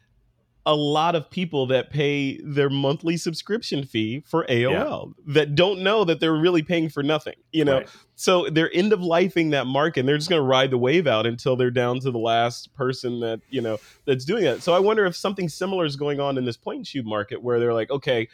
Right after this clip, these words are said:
Speaker 1: we know the space is dying. Mo-, the cell phones are highly capable and can do everything this thing can do and more because it's a connected device." Uh, but there's still people that just don't know that or don't, or still be-,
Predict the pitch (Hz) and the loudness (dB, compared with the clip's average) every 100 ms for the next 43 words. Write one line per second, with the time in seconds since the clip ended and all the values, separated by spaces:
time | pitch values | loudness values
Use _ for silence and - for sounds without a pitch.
0 | _ _ - 156 180 170 160 175 165 156 | _ _ -4 0 2 2 2 2 0 -4
1 | - 156 - 127 123 120 120 123 123 120 | -2 -4 -4 -6 -2 0 0 0 0 0
2 | 120 131 - 123 120 165 165 165 147 143 | 2 0 -2 -6 -2 2 2 2 0 0
3 | 143 131 127 117 117 - 170 160 143 156 | -2 -2 0 0 0 -2 0 0 -2 -2
4 | 135 120 131 123 110 117 113 113 139 - | -4 -2 0 2 0 -2 -4 -2 -2 0
5 | 135 147 143 139 131 131 135 143 139 135 | 0 0 -2 -2 0 -2 -4 -6 -4 -4
6 | 123 123 117 127 131 131 151 117 127 127 | 0 2 2 2 0 0 -2 -2 -4 -8
7 | 113 104 - 123 135 160 113 98 92 92 | -10 -12 -10 -6 -4 -4 -8 -12 -10 -8
8 | 101 131 - - - _ - 123 117 107 | -8 -12 -20 -20 -20 _ 0 2 2 -2
9 | - 156 208 - 196 - 240 247 220 202 | -4 -4 -2 0 -2 -2 -6 -4 -6 -4
10 | 185 160 170 - 160 156 160 202 110 92 | -4 -4 -6 -6 -4 -2 -2 -2 -4 -4
11 | 139 135 139 139 - 143 - 180 151 156 | -4 -2 -2 -4 -2 -4 -2 -2 0 -2
12 | 175 | -4